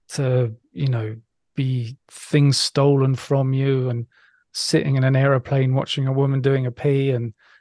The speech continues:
you, you learn that all these things are terrible. So you, you, as an old soul, you don't do any of those things. But the younger souls, they've, they've never lived as a woman or they've never lived as a black person. So they, they have prejudices or,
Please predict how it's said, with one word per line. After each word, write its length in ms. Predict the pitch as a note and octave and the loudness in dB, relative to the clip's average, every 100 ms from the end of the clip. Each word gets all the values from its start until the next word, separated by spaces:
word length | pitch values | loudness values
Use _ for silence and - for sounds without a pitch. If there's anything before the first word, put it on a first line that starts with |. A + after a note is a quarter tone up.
| - | -6
you, 120 | D3 | -4
you 300 | D#3 D#3+ D3 C3 _ _ _ | -2 0 -2 -4 _ _ _
learn 460 | G3 D3 E3 F3 D#3 | -4 2 6 6 6
that 100 | C#3+ | 6
all 240 | F3 G3+ | 6 6
these 240 | F#3+ E3+ - | 4 2 2
things 260 | D#3+ C#3+ | 0 2
are 60 | D3 | 0
terrible. 580 | - A#3 G#3+ C#3+ A#2 A2 | -4 -2 0 0 0 -4
So 220 | - D#3 | -4 0
you, 240 | D#3 D3+ | 0 -2
you, 420 | E3 - D#3 D3 C#3 _ _ _ _ _ - | -6 -6 -6 -6 -10 _ _ _ _ _ -4
as 160 | D#3 | 0
an 100 | C#3 | 2
old 240 | D3 F#3+ F3+ | 2 2 0
soul, 280 | - C3 | 0 2
you 100 | B2+ | 2
don't 320 | C#3+ E3+ F3 C3 | 2 0 0 0
do 160 | F3 | 2
any 200 | G#3 D#3 | 4 2
of 80 | A#2+ | 0
those 260 | A2+ G#2+ - | -4 -8 -6
things. 280 | B2 A2 | -6 -4
But 140 | G#2 E3 | -2 -2
the 80 | D3+ | 2
younger 320 | E3 G3 E3 | 4 4 2
souls, 480 | - B2+ A#2 G#2+ - _ _ _ _ _ _ - | 0 0 0 -4 -12 _ _ _ _ _ _ -2
they've, 340 | G3 E3 - - | 0 0 -4 0
they've 220 | E3 E3+ | 2 4
never 200 | E3 D3+ | 4 6
lived 340 | D#3 E3 - | 4 2 2
as 320 | D#3+ D3 B2+ | 0 2 0
a 100 | - | 0
woman 380 | C#3+ G3+ D3+ A#2 | 2 4 4 2
or 120 | A#2+ | -2
they've 260 | B2+ C3 B2 | 0 0 0
never 300 | C3 C3+ C3 | -4 -2 -2
lived 240 | C3 A#2+ | -4 -4
as 100 | C3 | -4
a 60 | C#3 | -2
black 280 | D#3+ E3+ - | -2 -2 -4
person. 420 | C3 A#2 - A#2+ | -6 -6 -6 -8
So 200 | G#2+ C#3+ | -2 0
they, 220 | C3+ C#3 | 2 2
they 180 | C3 C3+ | 0 0
have 220 | C#3 C#3 - | 0 -2 -2
prejudices 680 | - F3 D#3 B2 - A#2+ A2 | 0 2 2 -2 -2 -4 -4
or, 220 | A2+ A#2 | -4 -4